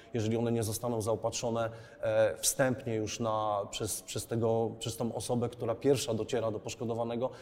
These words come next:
to tak naprawdę medawac, y, będzie zupełnie niepotrzebny, bo ta osoba nie ma szans przeżyć tej godziny z masywnym krwotokiem, e, do, do czasu przylotu tego medawaku. Więc najczęściej to było tak, że my,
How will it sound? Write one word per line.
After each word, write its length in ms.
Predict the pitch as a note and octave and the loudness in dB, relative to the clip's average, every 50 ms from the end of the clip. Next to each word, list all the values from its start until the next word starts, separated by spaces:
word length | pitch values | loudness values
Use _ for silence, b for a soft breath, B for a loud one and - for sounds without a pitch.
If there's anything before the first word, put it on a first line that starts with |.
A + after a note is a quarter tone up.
| B B B - | B B B -2
to 80 | - | 0
tak 160 | C#3+ D3+ D3+ - | 0 0 0 0
naprawdę 340 | D3+ C3+ D3+ D3 C#3 C#3+ D3 | 2 4 4 4 6 4 4
medawac, 640 | C#3+ D3 C#3 C#3 D3 C#3+ D3+ D3 C#3 - - - D3+ | 4 4 4 4 6 6 6 4 4 2 -2 -4 -2
y, 380 | C#3 C3+ C#3 C#3 C3+ C3+ C3+ | 0 0 0 -2 -4 -4 -4
będzie 420 | C3+ C#3 C#3 C3+ C#3+ C#3+ C3 C3+ C#3 | -4 -4 -2 -2 -2 -2 -2 -2 -2
zupełnie 380 | B2+ C#3+ - C#3+ C#3+ C#3+ C#3+ | -4 -2 -2 0 0 0 0
niepotrzebny, 540 | C#3 C3+ C3 D3 C#3 - - E3 B2 A2+ A2 | 0 -2 -2 -2 -2 0 0 0 2 0 -2
bo 100 | G2+ G#2+ | -4 -4
ta 100 | - A2 | -2 -2
osoba 320 | A2 G#2+ - - A2 A2 | -2 -2 -2 -4 -4 -2
nie 100 | A2+ A2 | -2 -4
ma 80 | A2+ A2+ | -4 -4
szans 240 | A2 - A#2 A2 - | -4 -6 -6 -8 -8
przeżyć 360 | - - C#3+ B2 A2 A2 G#2 | -4 -2 0 0 0 0 -2
tej 160 | - A2+ A2 | -2 -4 -2
godziny 340 | G#2 A2+ G#2+ G#2+ G#2+ A2 G#2+ | -2 -2 -2 -2 -2 -2 -4
z 80 | G2 A2 | -4 -4
masywnym 380 | A2+ G#2+ - A#2 G2+ A2+ G#2 | -6 -4 -4 -6 -6 -6 -8
krwotokiem, 520 | - - A#2 G#2 A2+ A2 G2+ - A2+ G#2+ G2+ B B B B B B - - | -8 -8 -8 -4 -4 -4 -4 -4 -6 -8 -8 B B B B B B -10 -6
e, 440 | G#2+ G#2 G2+ G2+ G2+ G2+ G2+ G2+ | -4 -2 0 0 0 0 -2 -2
do, 280 | G#2 G2+ G#2+ G#2+ G#2 G#2 G#2+ | -2 0 0 0 0 0 -2
do 80 | G#2 | -4
czasu 300 | G2+ - G#2+ G2+ - - | -4 -4 -6 -6 -6 -8
przylotu 360 | G2+ - - G#2+ G#2+ - - G2 | -8 -6 -4 -4 -4 -4 -6 -6
tego 200 | - G#2 G2+ G2 | -4 -4 -4 -4
medawaku. 540 | G2 G2 F#2 G2+ G2 G#2 G2+ F2+ - G2 | -6 -6 -6 -4 -2 -2 -2 -2 -4 -6
Więc 200 | F#2+ G2+ G2 - | -8 -8 -8 -6
najczęściej 460 | - A2 G#2+ - - B2 A2 - C3 A2+ | -6 -6 -4 -4 -4 -4 -2 -2 -4 -2
to 100 | - A#2 | -2 -2
było 200 | A2 A#2 A2+ A2 | 0 0 -2 -2
tak, 220 | - A2 A2 G#2+ | -2 -2 -2 -2
że 120 | G2+ A2 | -2 -4
my, 240 | A2 G#2+ A2+ A2+ A2+ | -4 -2 -2 -4 -4